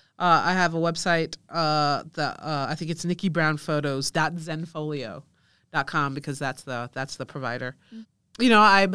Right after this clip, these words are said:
Speaker 1: I spend, I s-, teach half my classes in history and the other class, the other half in African American studies.
Speaker 2: Mm-hmm.
Speaker 1: So definitely check out the African American Studies website,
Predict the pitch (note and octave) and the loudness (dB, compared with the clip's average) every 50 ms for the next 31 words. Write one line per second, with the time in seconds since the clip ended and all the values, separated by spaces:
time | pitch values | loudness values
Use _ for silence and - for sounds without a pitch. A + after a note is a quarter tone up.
0 | - - G3 F#3+ F#3+ F#3 - - - G3+ G3 F#3+ F#3 F3 - G3+ - - F#3 F#3+ | 0 2 2 2 2 0 -4 0 2 2 2 2 0 -4 -8 -10 -6 -4 -2 -2
1 | - - - - A#3+ A3 - - G#3+ G3 - G3+ G3 F#3+ - G3 F#3 F#3+ - - | -2 -4 -6 -4 -4 -4 2 4 2 4 4 0 -4 -2 0 0 0 0 0 -4
2 | F3+ E3+ E3 D3+ E3 E3 D#3+ D#3 D#3+ D#3 _ _ _ _ _ _ _ _ _ - | -4 -4 -4 -4 -4 -4 -6 -6 -10 -12 _ _ _ _ _ _ _ _ _ -2
3 | A3+ A3+ A3 - - A#3 A3 G#3+ G#3 G#3 G#3 F#3 - F#3 E3 E3+ F3 F3 F3 E3 | 0 0 0 -2 -4 -2 -2 -2 -2 -2 -4 -6 -6 -6 -4 -4 -4 -4 -4 -6
4 | E3 - - F3 E3+ E3 E3+ E3+ - - - F#3+ F#3 F3 F3 F3 D#3+ E3+ E3+ E3 | -8 -4 0 2 4 4 2 0 -2 -10 -8 -4 -2 -2 -2 0 0 -2 -2 -2
5 | - - - - E3+ E3 E3 - F3 D#3+ D#3+ D#3 D3+ D3+ D#3+ D3+ - - F#3+ F#3 | -4 -8 -4 -4 -4 -4 -4 -8 -10 -8 -6 -6 -6 -8 -10 -12 -10 -8 -6 -4
6 | F#3 F#3 F#3+ F#3+ - - _ - C#4+ C4 C4 C4+ B3+ C4 - - - F#3 E3+ D#3+ | -4 -4 -6 -8 -10 -18 _ -20 -20 -20 -20 -20 -20 -20 -20 -12 -4 0 0 0
7 | D#3+ D3+ - A3 G#3+ G#3+ - B3 G#3+ - G#3 G#3 G3+ - - E3+ - - D#3+ D#3+ | 0 2 2 2 2 2 0 -4 -6 -2 -4 -4 -2 -2 -4 -4 -4 -2 -2 -2
8 | D#3 D3+ - C#3 D3 D3 D3+ - - E3+ D#3 D3+ D3 D3 D3 - D3 C#3 - - | -2 -2 -4 -6 -6 -6 -8 -8 -10 -10 -8 -6 -6 -8 -8 -10 -12 -12 -10 -8
9 | E3+ D#3 E3+ E3+ E3 E3 D#3 D3+ - - F#3+ G3 C4+ E4+ E4+ | -6 -4 -4 -4 -4 -6 -10 -10 -8 -8 -8 -6 -6 -8 -10